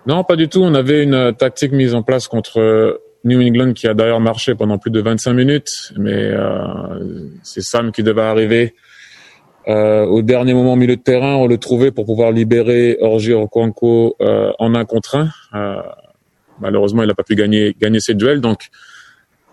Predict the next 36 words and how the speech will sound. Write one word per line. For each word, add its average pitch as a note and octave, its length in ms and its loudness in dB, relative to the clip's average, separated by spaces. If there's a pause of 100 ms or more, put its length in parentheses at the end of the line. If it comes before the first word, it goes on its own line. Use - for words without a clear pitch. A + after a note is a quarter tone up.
(220)
quand, A2+ 240 0
quand B2+ 220 2
j'ai B2+ 140 4
vu C3 160 2
que B2 120 0
les A#2 120 4
duels B2+ 220 2
n'étaient A#2 240 2
pas B2 140 2
gagnés, B2+ 340 2
je A2+ 80 -2
suis G#2+ 160 -2
repassé G#2+ 440 0
à A2 80 2
ce - 100 -10
qu'on, A2+ 360 0
à A2 120 -2
ce - 80 -8
qu'on B2 100 -2
savait. C3 480 2
Et G#2+ 60 2
Zach G#2+ 260 0
est, G#2 300 2
Zach A2+ 260 0
est B2+ 40 4
rentré D3+ 560 2
et G2 240 0
il G2+ 40 2
est G2 40 2
encore G2+ 280 0
bien A#2 140 2
rentré A#2 480 2
aussi, D3 580 2 (560)
euh, G#2+ 500 0
contre, A2 400 -4
euh, G#2 880 0